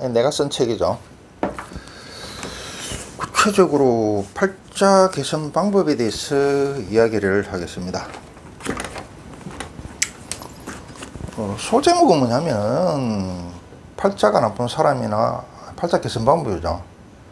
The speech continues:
팔자가 나쁜 사람이나 팔자가 좋은 사람이라도 사계절 다 좋을 수는 없죠. 팔자가 나쁜 시기가 오면은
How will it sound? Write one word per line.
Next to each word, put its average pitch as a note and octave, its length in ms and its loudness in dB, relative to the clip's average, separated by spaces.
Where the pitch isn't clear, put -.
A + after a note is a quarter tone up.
팔자가 D3+ 560 2
나쁜 G#2 320 -2
사람이나 A2+ 640 0
팔자가 C#3+ 280 2
좋은 B2 220 2
사람이라도 B2 800 -2
사계절 D#3 480 0
다 F2+ 180 -2
좋을 G#2+ 160 -2
수는 F#2 220 -8
없죠. - 340 -10
팔자가 D3 440 0
나쁜 F#2 220 -6
시기가 A2+ 360 -2
오면은 A2 380 -2